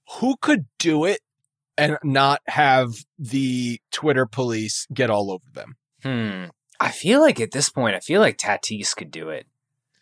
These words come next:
Speaker 2: But he'd
Speaker 1: Uh,
Speaker 2: have to
Speaker 1: no.
Speaker 2: apologize right
Speaker 1: Yeah,
Speaker 2: after.
Speaker 1: exactly. He got, he got shit for bat flipping. He's gonna belch into a microphone. He's gonna get shit for that. I, I
Speaker 2: Yeah,
Speaker 1: don't
Speaker 2: well,
Speaker 1: know.
Speaker 2: yeah,
Speaker 1: I mean
Speaker 2: he would, he would get sh-, he would get shit from the, the reporters who,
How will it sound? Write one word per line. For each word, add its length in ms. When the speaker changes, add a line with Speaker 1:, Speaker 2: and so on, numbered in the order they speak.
Speaker 2:
But 140
he'd 80
Speaker 1:
Uh, 200
Speaker 2:
have 200
to 80
Speaker 1:
no. 80
Speaker 2:
apologize 680
right 180
Speaker 1:
Yeah, 140
Speaker 2:
after. 300
Speaker 1:
exactly. 560
He 120
got, 240
he 120
got 180
shit 240
for 160
bat 300
flipping. 360
He's 240
gonna 200
belch 340
into 200
a 60
microphone. 420
He's 120
gonna 160
get 180
shit 260
for 100
that. 100
I, 120
I 160
Speaker 2:
Yeah, 40
Speaker 1:
don't 160
Speaker 2:
well, 80
Speaker 1:
know. 60
Speaker 2:
yeah, 120
Speaker 1:
I 40
mean 80
Speaker 2:
he 100
would, 140
he 160
would 160
get 160
sh-, 140
he 200
would 140
get 180
shit 300
from 160
the, 320
the 120
reporters 600
who, 500